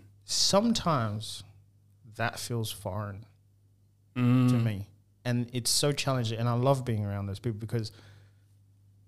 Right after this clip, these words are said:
Speaker 1: I need to just be jolted back into time and time again to going, "Oh yeah, this is not my home."
Speaker 2: <laughs>
Speaker 1: And going like, if I get so comfortable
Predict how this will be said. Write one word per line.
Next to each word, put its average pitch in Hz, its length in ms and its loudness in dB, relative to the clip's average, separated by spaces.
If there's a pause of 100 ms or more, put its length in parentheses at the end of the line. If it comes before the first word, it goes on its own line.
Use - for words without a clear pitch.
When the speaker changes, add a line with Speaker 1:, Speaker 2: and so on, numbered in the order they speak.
(380)
Speaker 1:
I 120 60 0
need 135 300 2
to 147 100 -4
just 113 360 -2
be 113 160 -2
jolted 113 800 0
back 104 320 -4
into 107 500 -2 (1300)
time 135 260 6
and 113 120 4
time 117 220 2
again 107 500 0
to 113 120 -2
going, 107 400 0 (280)
"Oh 107 140 -2
yeah, 98 260 -4 (180)
this 110 220 -4
is 104 160 -6
not 95 280 -10
my 85 220 -10
home." 87 320 -10 (420)
Speaker 2:
<laughs> 196 100 -10 (920)
Speaker 1:
And 113 220 2
going 113 440 6
like, 113 300 0 (420)
if - 180 -2
I 165 100 4
get 214 200 0
so - 260 2
comfortable 101 840 -4